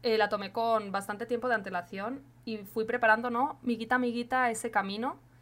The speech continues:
eh, hasta el día que, que tenía que partir, porque muchas, o sea, muchas veces no puedes hacer las cosas de un día para otro. Hay,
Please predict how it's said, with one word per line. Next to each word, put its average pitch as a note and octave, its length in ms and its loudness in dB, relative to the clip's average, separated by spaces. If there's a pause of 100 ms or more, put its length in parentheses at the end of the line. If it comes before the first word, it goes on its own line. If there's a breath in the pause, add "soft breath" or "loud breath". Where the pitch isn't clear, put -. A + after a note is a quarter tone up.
(340 soft breath)
eh, G3+ 380 -2
hasta G3 240 2
el F#3+ 100 2
día G3+ 220 0
que, G3 280 -2
que F3 100 -8
tenía F3 200 -8
que F#3+ 80 -14
partir, F#3 440 -8
porque - 400 -14 (560)
muchas, A#3 420 2
o A#3+ 60 0
sea, G#3 140 6
muchas G#3 260 2
veces A3 200 0
no G3+ 160 0
puedes G#3 500 0
hacer G3 240 -2
las G3+ 180 2
cosas G3+ 240 -4
de G#3 60 -4
un F#3+ 80 -4
día G3 140 -2
para F#3+ 220 6
otro. G3 220 0
Hay, F#3+ 200 0